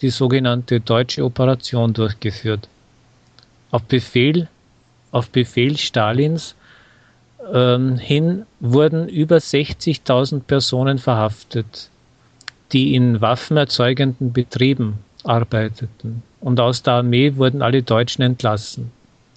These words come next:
Die Bildungseinrichtungen in den Dörfern wurden geschlossen und die Autonome Republik der Deutschen an der Wolga wurde liquidiert.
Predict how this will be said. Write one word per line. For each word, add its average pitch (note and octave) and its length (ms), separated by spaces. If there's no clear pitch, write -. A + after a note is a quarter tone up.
Die B2+ 160
Bildungseinrichtungen C#3+ 1200
in C#3 140
den B2+ 180
Dörfern B2+ 600
wurden C3+ 260
geschlossen B2+ 760
und - 300
die C3+ 60
Autonome B2+ 640
Republik B2+ 560
der C3 100
Deutschen A#2 480
an B2 120
der A#2 180
Wolga B2 540
wurde B2 340
liquidiert. A#2 760